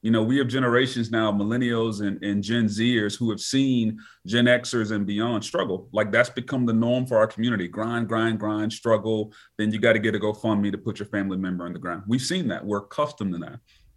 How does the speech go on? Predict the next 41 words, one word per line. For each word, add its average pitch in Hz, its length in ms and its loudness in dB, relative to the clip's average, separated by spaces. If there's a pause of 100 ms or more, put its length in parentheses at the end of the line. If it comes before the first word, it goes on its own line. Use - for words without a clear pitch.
But 98 220 0
there's 127 220 4
generations 127 640 0
now 113 220 2
that 104 180 -2
want 98 400 -4
to 117 100 -2
do 110 160 -2
better, 95 320 4
that 92 160 -2
are 95 220 -4
actively 101 560 -2
making 98 480 -4
moves 104 340 -4
to - 80 -20
do 87 160 -10
better. 98 400 -4 (220)
So 110 160 0
what 127 200 2
if 123 120 0
we 131 100 0
had 120 160 6
a 101 60 0
platform 104 640 0
that 92 160 -4
made 104 260 -2
that - 220 -4
process 95 540 -2
easier 101 420 0
for - 100 -20
them? - 220 -14 (160)
'Cause 113 120 -2
we 127 120 4
don't 143 160 0
trust 147 260 -2
the 110 80 -8
current 113 320 0
resources 110 540 -2
to - 100 -20
teach 170 240 -4
us. 64 140 -10